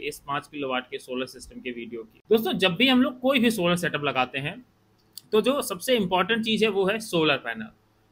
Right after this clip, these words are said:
Solar panel के अंदर लोग बहुत सारी technologies के बारे में बताते हैं, पर actual में सिर्फ दो ही टेक्नोलॉजी होती हैं। एक होती है poly panel, जिसमें हमारा poly का cell use होता है, और दूसरी होती है mono panel।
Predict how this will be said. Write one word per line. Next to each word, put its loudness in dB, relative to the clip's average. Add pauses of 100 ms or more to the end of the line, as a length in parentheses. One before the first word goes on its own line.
(100)
Solar 4
panel 4
के 0
अंदर 2
लोग 0
बहुत -2
सारी 4
technologies -4
के -10
बारे 0
में -10
बताते -2
हैं, -10
पर -10
actual -2
में -4
सिर्फ -10
दो 0
ही 4
टेक्नोलॉजी -4
होती -8
हैं। -10 (460)
एक 2
होती 0
है 0 (140)
poly 4
panel, -2
जिसमें -10
हमारा -2 (100)
poly 0
का -6
cell -6
use -4
होता -4
है, -4
और -8
दूसरी -10
होती -6
है -8 (180)
mono -4
panel। -12